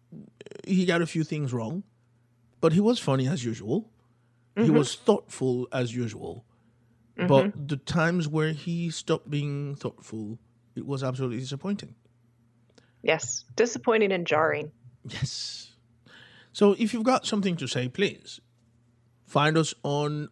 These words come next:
Speaker 1: Facebook. We're there, uh, Kicking and Streaming Podcast. You can also find us on Twitter, Kicking and Streaming. And also on Instagram, we are Kicking and Streaming underscore podcast.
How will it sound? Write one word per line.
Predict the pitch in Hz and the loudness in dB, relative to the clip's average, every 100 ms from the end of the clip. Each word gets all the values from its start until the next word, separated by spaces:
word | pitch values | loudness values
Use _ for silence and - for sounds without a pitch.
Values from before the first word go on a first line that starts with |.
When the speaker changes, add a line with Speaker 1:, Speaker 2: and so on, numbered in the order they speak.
| - | -4
Speaker 1:
Facebook. | 135 151 202 269 - | 0 0 -2 -6 -6
We're | 127 139 | -2 0
there, | 127 170 - _ _ _ _ | 0 -2 -4 _ _ _ _
uh, | 131 127 123 120 - | -4 -2 -4 -8 -10
Kicking | 117 - 123 | -8 -4 -2
and | 131 | -2
Streaming | - 135 131 127 | -4 -4 -4 -2
Podcast. | 120 - 147 214 - _ _ _ _ _ | -4 -2 -4 -4 -10 _ _ _ _ _
You | - | -6
can | 123 147 | 2 4
also | 214 160 | 4 2
find | - 165 190 | 2 2 0
us | 160 - | -4 -6
on | 156 175 180 175 - | -2 0 -2 -4 -8
Twitter, | - 214 117 - - _ _ | -4 -2 -2 -8 -18 _ _
Kicking | - 139 147 143 147 - _ _ | -8 -4 -2 -2 -4 -10 _ _
and | 143 147 151 151 - _ | -2 0 0 -4 -8 _
Streaming. | - - 147 135 131 127 - _ _ _ _ _ _ _ _ _ _ _ _ _ _ | -16 -8 -4 -4 -4 -8 -12 _ _ _ _ _ _ _ _ _ _ _ _ _ _
And | 151 143 | -2 0
also | 135 - 117 104 - _ _ _ _ _ | 0 -2 -4 -6 -12 _ _ _ _ _
on | 117 110 | -8 -2
Instagram, | 202 226 - 202 208 196 | 0 0 -2 -2 0 0
we | 143 107 | -2 -6
are | - | -8
Kicking | - 143 - 147 - | -4 -4 -4 -6 -2
and | 131 | -4
Streaming | 117 - 117 113 110 110 113 _ | -4 -6 -6 -4 -4 -6 -8 _
underscore | 123 113 110 - - 90 - | -4 -4 -4 -8 -10 -12 -12
podcast. | - - - - - - | -14 -14 -16 -20 -18 -20